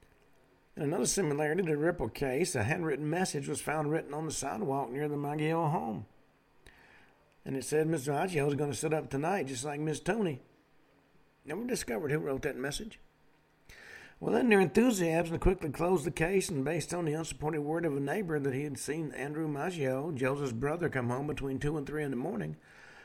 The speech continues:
both Andrew and Jake, Maggio's brothers, who also lived in the combination home business, were arrested on literally no evidence other than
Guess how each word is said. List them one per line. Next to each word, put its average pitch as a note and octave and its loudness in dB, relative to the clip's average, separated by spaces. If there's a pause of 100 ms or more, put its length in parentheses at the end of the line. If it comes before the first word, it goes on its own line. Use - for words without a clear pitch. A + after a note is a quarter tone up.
(160)
both - 0
Andrew F#3+ 4
and C3+ 2
Jake, C#3+ 0
Maggio's C#3 -2
brothers, C3+ 2
who C3 0
also C#3+ -2
lived C#3 2
in B2+ -2
the C3 -4
combination C#3+ -2
home D3 -2
business, D3 0
were D3 -2
arrested C#3+ 0
on B2+ -2
literally D3 0
no B2+ 2
evidence B2+ 0
other A2+ 0
than G#2+ -2